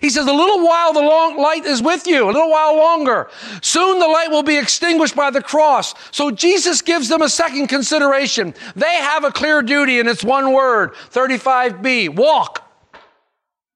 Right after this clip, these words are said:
Walk. What does walk mean? Well, in the Greek, it means to follow. It means to follow after, to know and follow hard after you. We sang that today.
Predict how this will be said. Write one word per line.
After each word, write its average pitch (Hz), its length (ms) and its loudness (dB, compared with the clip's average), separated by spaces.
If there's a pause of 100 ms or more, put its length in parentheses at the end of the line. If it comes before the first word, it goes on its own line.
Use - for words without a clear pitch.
(340)
Walk. 285 640 0 (1160)
What - 120 -14
does 302 160 -4
walk 277 340 -2
mean? 269 300 -4
Well, 269 180 -2
in 262 120 -4
the 226 180 -4 (460)
Greek, 339 300 0
it 277 100 -8
means 277 280 0
to 277 100 0
follow. 330 680 0 (1080)
It 220 40 -4
means 320 200 0
to 330 100 -2
follow 339 400 2
after, 339 460 -2
to 226 160 -4
know 349 240 2
and 359 100 -2
follow 330 320 4
hard 320 280 2
after 311 300 -2
you. 330 140 2
We 240 140 0
sang 294 320 -2
that 226 200 -2
today. 160 380 -4